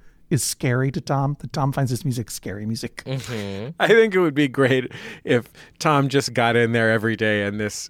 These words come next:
Speaker 3: uh, this person that, i-, i-, that he was so scared of at the pizzeria was just putting on, like, Natalie Imbruglia or something like that.
Speaker 2: <laughs>
Speaker 3: Like, I don't know, I just, I get overwhelmed by feelings and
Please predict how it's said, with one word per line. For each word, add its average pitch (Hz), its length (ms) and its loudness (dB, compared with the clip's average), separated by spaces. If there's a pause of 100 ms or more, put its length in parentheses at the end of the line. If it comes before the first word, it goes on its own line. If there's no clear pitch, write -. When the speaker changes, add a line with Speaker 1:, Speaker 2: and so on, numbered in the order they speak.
Speaker 3:
uh, 101 340 -2
this 117 180 -4
person 113 440 -2
that, 104 200 -2 (280)
i-, 123 120 -4 (120)
i-, 131 160 -10
that 113 160 0
he 110 100 -2
was 104 140 -2
so 107 200 0
scared 104 440 0
of 101 160 -4
at 98 80 -10
the - 80 -10
pizzeria 98 560 -8
was 98 120 -8
just - 200 -12 (180)
putting 101 240 -4
on, 95 280 -6
like, 90 180 -12 (120)
Natalie 95 460 -6
Imbruglia 98 560 -10
or - 20 -14
something 104 320 -14
like 107 200 -12
that. 110 280 -8
Speaker 2:
<laughs> - 1080 -12
Speaker 3:
Like, 135 160 0
I 170 100 6
don't 185 100 6
know, 180 80 8
I 160 140 6
just, 190 280 4
I 170 100 4
get 190 180 6
overwhelmed 196 420 6
by 185 140 6
feelings 233 720 4
and 160 580 2